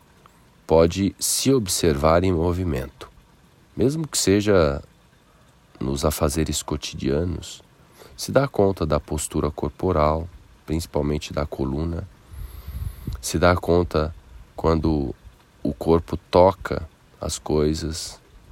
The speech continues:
se dá conta da postura da cabeça, se a cabeça anda muito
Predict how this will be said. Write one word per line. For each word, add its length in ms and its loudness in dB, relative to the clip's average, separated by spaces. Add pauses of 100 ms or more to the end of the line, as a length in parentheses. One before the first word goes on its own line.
(260)
se 260 -2
dá 340 6
conta 640 2 (460)
da 100 2
postura 640 -2
da 160 -2
cabeça, 720 -2
se 140 -8
a 40 -10
cabeça 520 -2
anda 260 0
muito 560 -4